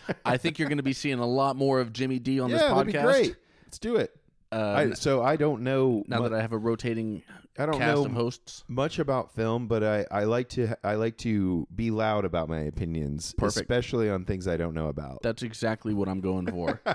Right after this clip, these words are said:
Speaker 1: <laughs>
Speaker 2: is uneducated and loud.
Speaker 1: Yeah, for, for just, just kind of firing off.
Speaker 2: Passion is more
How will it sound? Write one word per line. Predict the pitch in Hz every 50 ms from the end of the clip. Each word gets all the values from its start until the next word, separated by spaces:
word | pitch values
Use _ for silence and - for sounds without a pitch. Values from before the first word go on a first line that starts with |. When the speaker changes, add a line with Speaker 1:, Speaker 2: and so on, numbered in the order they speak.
| - - 202 -
Speaker 1:
<laughs> | - - - - - _ - -
Speaker 2:
is | 107 101 92 92 92 - - - - -
uneducated | - 123 139 147 143 143 139 143 117 - 143 135 135 131 135 131 120 -
and | - 113 110 107
loud. | 107 107 107 107 107 107 107 110 113 - _ _ _ _ -
Speaker 1:
Yeah, | 120 117 107 92 85 - - -
for, | - 123 120 117 113 107 - - -
for | - 117 107 101 98 98 101 - - _ -
just, | 107 113 117 - - - - - - 113 107
just | 107 139 131 - -
kind | - 170 160 131
of | 107
firing | - _ - 131 135 139 131 123 120 110
off. | 104 98 87 76 - - - - - - - -
Speaker 2:
Passion | - 165 170 180 185 - 190 185 180
is | 165 139 131
more | 135 135 143 147 147 143 139 139 110 -